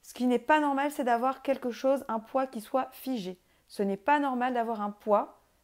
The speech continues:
dans votre corps qui soit figé. Donc l'idée, ça va être de rester dedans et d'observer à un moment donné qu'il va y avoir mouvement.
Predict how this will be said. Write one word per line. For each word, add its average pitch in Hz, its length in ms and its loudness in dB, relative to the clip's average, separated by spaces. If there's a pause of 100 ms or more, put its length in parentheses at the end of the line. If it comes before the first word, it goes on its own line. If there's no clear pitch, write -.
(100)
dans 233 180 0
votre 233 260 -4
corps 214 340 -2
qui - 120 -14
soit 233 240 -2
figé. 196 500 -10 (960)
Donc 269 280 2
l'idée, 269 340 0
ça 285 160 0
va 247 80 0
être 254 80 0
de 220 80 0
rester 277 440 0
dedans 233 360 -2 (240)
et 233 100 0
d'observer 254 960 -2 (560)
à 220 60 0
un - 20 2
moment 269 280 2
donné 262 320 0
qu'il 254 140 -6
va 240 120 2
y 247 80 0
avoir 277 280 0
mouvement. 220 540 -2